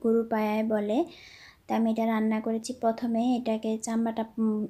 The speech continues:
উপরে যে মোটা একটা চামড়া থাকে সেটা, উম, কেটে ফেলে দিব।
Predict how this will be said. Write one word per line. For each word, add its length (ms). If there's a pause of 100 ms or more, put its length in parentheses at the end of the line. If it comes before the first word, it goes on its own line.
উপরে 340
যে 120
মোটা 300
একটা 240
চামড়া 320
থাকে 320
সেটা, 340 (280)
উম, 280 (120)
কেটে 240
ফেলে 300
দিব। 240